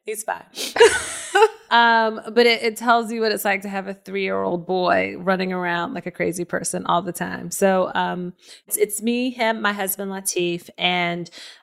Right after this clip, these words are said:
uh, I always try to share super briefly the story of how he came, because he's my miracle baby.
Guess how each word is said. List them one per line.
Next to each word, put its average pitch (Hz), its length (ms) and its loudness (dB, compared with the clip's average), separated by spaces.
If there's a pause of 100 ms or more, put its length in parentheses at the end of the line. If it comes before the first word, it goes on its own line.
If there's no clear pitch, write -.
uh, 175 160 4
I 196 100 6
always 208 260 6
try 180 240 2
to 180 80 -2
share 175 520 0
super 175 260 -6
briefly 165 380 -6
the 165 140 -4
story 165 360 -2
of 165 120 -4
how 165 360 2
he 170 160 -10
came, 160 440 -4
because 160 280 -8
he's 156 160 -8
my 156 120 -6
miracle 165 420 -4
baby. 156 540 -8